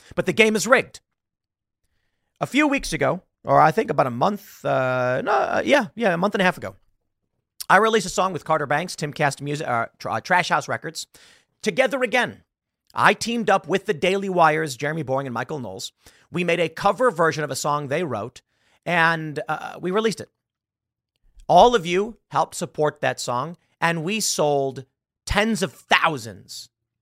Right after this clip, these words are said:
of these, uh, uh, of these singles, and, uh, uh, we got millions of streams,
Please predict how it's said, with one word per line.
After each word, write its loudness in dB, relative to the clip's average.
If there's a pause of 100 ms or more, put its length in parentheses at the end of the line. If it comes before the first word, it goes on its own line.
(480)
of -4
these, -6
uh, -10
uh, -8
of -10
these -4
singles, -8 (560)
and, 4
uh, 4
uh, -2
we -2
got 4
millions -2
of -16
streams, -20